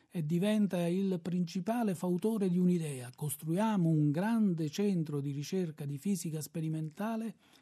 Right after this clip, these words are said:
in grado di essere leader al mondo in questo campo, perché solo tutti uniti possiamo riuscirci." Molti sono contrari a questa idea,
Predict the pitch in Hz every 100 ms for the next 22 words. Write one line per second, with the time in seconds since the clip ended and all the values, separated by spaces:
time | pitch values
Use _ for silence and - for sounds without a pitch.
0 | - 165 165 165 185 175 165 165 185 -
1 | 170 156 147 170 247 214 185 175 175 170
2 | 156 147 139 _ _ _ - 180 170 160
3 | 175 - 151 156 143 127 127 147 165 -
4 | 233 226 208 226 214 - 190 185 180 196
5 | 196 - _ - 175 - 180 165 160 156
6 | 170 - 151 123 - 139 - - - _
7 | - 220 262 180 190 165 156 165 151 151
8 | 135 131 127 _ - 151 156 143 - 143
9 | 135 - 147 143 131